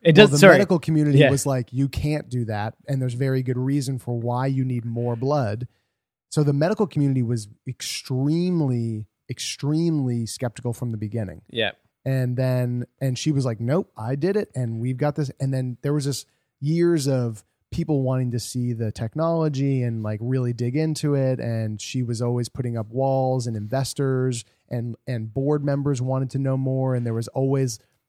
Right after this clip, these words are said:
Speaker 2: a way around not telling anybody how it really worked. And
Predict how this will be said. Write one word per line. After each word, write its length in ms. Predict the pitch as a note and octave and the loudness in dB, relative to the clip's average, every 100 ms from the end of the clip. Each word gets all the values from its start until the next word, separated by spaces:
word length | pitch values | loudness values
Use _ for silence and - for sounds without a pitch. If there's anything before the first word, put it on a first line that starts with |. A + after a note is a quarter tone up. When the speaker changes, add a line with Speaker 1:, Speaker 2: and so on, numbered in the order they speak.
| _ - | _ -2
Speaker 2:
a 80 | |
way 280 | C3+ C3 C3+ | 0 2 2
around 680 | D3 C3 B2+ B2+ B2+ B2+ A#2+ - | 0 0 -2 -2 -2 -2 -6 -6
not 420 | B2 A#2 B2+ - | -4 -2 -4 -6
telling 320 | - C3+ C3+ | -4 -2 -2
anybody 380 | C3 B2+ B2 B2 | -2 0 -2 -2
how 500 | A2+ A#2+ A#2+ A#2+ A#2+ - _ - | -2 -4 -2 0 -2 -4 _ -6
it 120 | A#2+ | -4
really 260 | B2+ C3+ C3+ | -2 0 2
worked. 480 | B2+ B2 A#2+ - | 2 0 -4 -8
And 400 | - B2+ A2+ A2+ | -6 -4 -4 -6